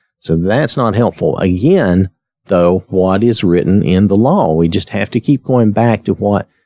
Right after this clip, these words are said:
Jesus has taught us. We have to keep going back to what is in the Bible, right? So that's the idea, and that's what I was thinking of when I saw this verse today, and I'm just doing all of this kinda off the top of my head, just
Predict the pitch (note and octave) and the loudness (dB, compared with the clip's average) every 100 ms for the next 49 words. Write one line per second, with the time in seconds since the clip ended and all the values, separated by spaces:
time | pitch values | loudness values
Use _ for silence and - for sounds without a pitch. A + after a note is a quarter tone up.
0 | _ - - G#2 B2+ C3+ B2 - D#2 - | _ -8 0 2 2 2 0 0 -2 -4
1 | - B2+ C3+ C3+ B2+ - E2+ E2 - - | -2 0 2 2 0 -2 -2 -2 -4 -4
2 | G2 - F2+ E2+ D#2 F2 F2+ - F#2 E2+ | -4 0 0 0 0 -2 -2 -2 -4 -2
3 | F2+ - F2 - - G2+ G#2 G#2+ - _ | -2 -2 -2 -4 -2 0 2 0 -2 _
4 | _ _ D#2 D#2+ F2 F2+ D2 D#2 D#2+ E2+ | _ _ -4 -2 0 0 -2 -4 0 0
5 | G#2 - _ _ _ _ _ _ _ F#2+ | 0 -4 _ _ _ _ _ _ _ -4
6 | F2+ D3+ F#3+ E3+ D3 A#2 G2 A2 E2+ E2+ | -2 -2 0 0 2 0 0 2 2 0
7 | - E2+ F#2 F#2+ - G2 F2+ E2 - F#3+ | 0 0 0 -2 -2 -2 0 0 0 0
8 | A3 G2 E2+ F#2 F#2+ F2+ F2 F2 _ _ | 0 0 0 0 0 0 0 -4 _ _
9 | _ _ - - - A3+ A3 F#3 D3 C3 | _ _ -6 -4 -2 0 2 2 2 0
10 | B2 C#3 D3 - - E2+ E2 E2+ F2 F#2+ | 2 2 0 -2 -2 0 2 2 2 0
11 | - F#2 F2+ F2+ F2 A2+ E3 D#3+ - B2+ | 0 0 0 0 0 0 2 0 0 0
12 | A#2+ A2 G#2 A2+ C3 A#2+ A#2+ A#2+ A2+ - | 2 0 0 0 0 2 2 2 0 -6
13 | - G#2+ C#2 F#2 - G2 - A#2+ B2 C3 | -4 -4 -2 -2 -2 -6 -4 -4 -2 0
14 | B2 A2+ G2+ G#2 G2+ G2 F#2+ - | 0 0 0 0 0 0 -2 -4